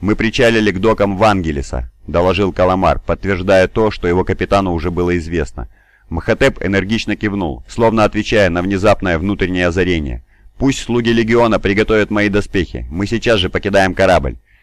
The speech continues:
"Как прикажете", снова поклонился Каламар, но уже на пороге святилища он остановился. "Мой лорд, не сочтите за дерзость, но скажите, почему мы остановились на Вангелисе,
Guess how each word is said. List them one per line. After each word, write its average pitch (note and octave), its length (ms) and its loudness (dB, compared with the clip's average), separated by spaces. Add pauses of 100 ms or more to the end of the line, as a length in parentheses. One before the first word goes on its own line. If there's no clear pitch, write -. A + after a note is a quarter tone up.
(140)
"Как G#2 200 0
прикажете", A#2+ 520 2
снова F#2+ 240 0
поклонился F#2 580 -2
Каламар, E2+ 520 0
но E2+ 140 -4
уже G2 160 -2
на G#2+ 120 0
пороге G#2 320 0
святилища G2+ 560 -2
он F#2+ 100 -2
остановился. F#2+ 720 -4 (360)
"Мой A2+ 180 2
лорд, B2 440 2
не F#2 120 -4
сочтите A#2 460 -4
за A#2 100 2
дерзость, A2 480 0
но F2+ 80 -6
скажите, A#2 400 -2
почему B2+ 460 -2
мы A2+ 120 2
остановились G#2 600 -2
на G2+ 140 -2
Вангелисе, D#2+ 640 -2